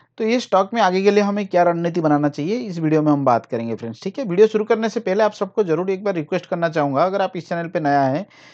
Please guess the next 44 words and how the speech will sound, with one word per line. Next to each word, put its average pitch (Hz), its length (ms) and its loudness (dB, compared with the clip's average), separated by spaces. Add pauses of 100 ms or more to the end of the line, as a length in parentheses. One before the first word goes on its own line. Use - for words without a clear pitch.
(140)
चैनल 220 260 0
को 220 120 -10
तो 233 100 -4
ज़रूर 175 240 0
सब्सक्राइब 185 440 -2
कर 170 80 2
लीजिए, 147 240 0
उसके 202 260 -2
साथ 190 260 0
में 214 300 -2 (1600)
यहाँ 226 220 0
पे 262 500 0 (560)
वीडियो 196 300 0
को 240 80 -2
ज़रूर 185 260 6
लाइक 143 240 4
कर 127 140 -2
दीजिए। 127 260 -4
आपका 202 260 0
एक 233 140 -4
लाइक 185 240 4
मेरा 220 120 0
मोटिवेशन 180 460 0
बिल्ड 165 200 -2
करता 160 240 0
है 220 100 0
कि 220 60 -2
अच्छा 170 200 -2
सा 180 80 0
वीडियो 170 280 2
बना 160 240 0
के 185 220 0
आपको 196 320 -2
नेक्स्ट 170 380 -6
स्टॉक 160 360 -2
के 175 80 -2
बारे 160 140 0
में 160 120 -4
बताने 143 300 -2
के 151 100 -8
लिए, 196 120 0
तो 208 140 -4
कि 208 180 -4
आप 185 140 0